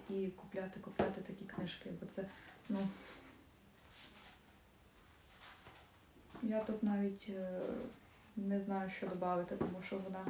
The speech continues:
просто переповнює мій подих і просто в топі по зовнішності моїх улюблених книг, бо це просто неймовірно гарно. Як, як, наприклад, як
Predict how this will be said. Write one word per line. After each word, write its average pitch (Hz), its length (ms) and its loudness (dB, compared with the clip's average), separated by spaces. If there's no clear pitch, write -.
просто 214 320 4
переповнює 190 640 2
мій 185 80 2
подих 214 280 8
і 185 500 2
просто 196 320 0
в - 120 0
топі 208 420 8
по 196 100 4
зовнішності 190 840 6
моїх 180 520 0
улюблених 185 560 4
книг, 175 220 2
бо 180 220 2
це 180 60 6
просто 196 420 4
неймовірно 180 540 4
гарно. 233 340 10
Як, 202 180 6
як, 196 260 4
наприклад, 202 500 6
як 180 140 0